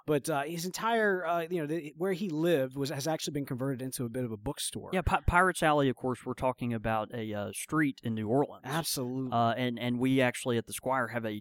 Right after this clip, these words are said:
Speaker 2: tobacco named after Pirate's
Speaker 1: Yeah.
Speaker 2: Alley. Uh, because that was just such a, such a hub down there.
Speaker 1: And you have a pipe, uh, and you have a tobacco named after William Faulkner.
Speaker 2: And we do.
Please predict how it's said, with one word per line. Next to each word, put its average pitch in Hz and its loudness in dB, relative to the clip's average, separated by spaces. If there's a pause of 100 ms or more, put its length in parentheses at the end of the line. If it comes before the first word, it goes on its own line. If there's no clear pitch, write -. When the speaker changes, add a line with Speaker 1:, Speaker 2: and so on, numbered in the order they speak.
Speaker 2:
tobacco 117 -2
named 123 -4
after - -12
Pirate's - -14
Speaker 1:
Yeah. 107 -8
Speaker 2:
Alley. - -12 (340)
Uh, 107 -2
because 113 -2
that 117 2 (100)
was 117 -8
just 120 -8
such - -2
a, 107 -2 (160)
such - -6
a - -14
hub 110 -2
down 101 -10
there. - -20 (160)
Speaker 1:
And 180 4
you 180 4
have 170 6
a 170 2
pipe, 175 0
uh, 165 6
and 156 2
you 160 2
have 165 -2
a 170 -6
tobacco 156 -2
named 151 0
after 160 0
William 165 2
Faulkner. 220 -4
Speaker 2:
And 127 2
we 139 6
do. 247 2